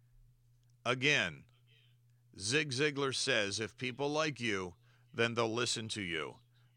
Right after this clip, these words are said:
But if they trust you, they will do business with you."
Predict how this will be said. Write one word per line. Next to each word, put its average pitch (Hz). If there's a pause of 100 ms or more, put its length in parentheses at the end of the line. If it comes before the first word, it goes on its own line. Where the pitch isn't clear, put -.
(640)
But 117
if 117
they 101
trust -
you, 85 (640)
they 107
will 117
do 107
business 95
with 76
you." 65